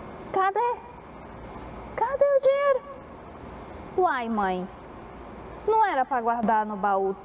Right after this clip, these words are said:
tudo que fosse dele?" <laughs> Gente, ela disse, "Bota tudo que é dele,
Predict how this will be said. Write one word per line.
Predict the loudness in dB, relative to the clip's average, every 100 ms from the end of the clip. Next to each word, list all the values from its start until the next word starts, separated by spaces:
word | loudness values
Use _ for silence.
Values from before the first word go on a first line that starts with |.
| 2
tudo | 4 4 2
que | -4
fosse | 0 0 0 0
dele?" | 0 2 2 -2 -6 -10 -14 -14 -14 -14 -14 -16 -8
<laughs> | -4 -2 -2 -2 -2 -4 -16 -14 -6 -6 0 0 0 -6 -14 -14 -14 -6
Gente, | 0 2 2 -2 -8 -10 -18 -6 -4 -4 -10 -16 -14 -14 -12 -12 -12 -14 -14 -14 -14 -14 -14 -14 -14 -14 0
ela | 4 6 6 4
disse, | 4 2 0 -4 -4 -14 -16 -14 -4
"Bota | -2 2 2 0 0 0 0 -4 -14 -18 0
tudo | 4 6 6 4 4
que |
é | 0 2
dele, | 2 4 4 2